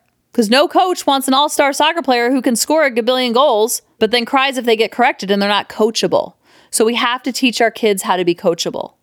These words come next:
'cause the grades, the sports, the musical instrument, none of that matters if they can't regulate their emotions, to know what grit feels like,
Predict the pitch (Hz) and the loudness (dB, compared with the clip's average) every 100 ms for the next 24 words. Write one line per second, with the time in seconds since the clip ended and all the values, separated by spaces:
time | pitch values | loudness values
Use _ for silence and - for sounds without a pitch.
0 | _ _ 247 185 190 190 196 226 247 208 | _ _ -4 0 0 2 2 2 -2 -6
1 | - 185 - 202 220 254 - - - - | -2 -2 0 2 4 2 0 -6 -8 -20
2 | - 185 185 214 240 247 254 285 277 - | -4 0 2 2 0 0 0 0 0 0
3 | 196 202 220 220 180 185 185 226 254 185 | 2 2 2 0 0 -2 0 0 0 0
4 | 202 190 - 208 - 185 196 196 196 - | 0 -2 0 -2 0 0 0 0 -2 -6
5 | - - 185 180 170 180 - 151 147 - | -18 -2 0 2 0 0 0 -2 -4 -8
6 | _ _ - 202 190 196 175 190 180 - | _ _ 0 2 4 2 0 -2 -4 0
7 | 180 170 170 147 131 - | 0 0 0 0 -2 -8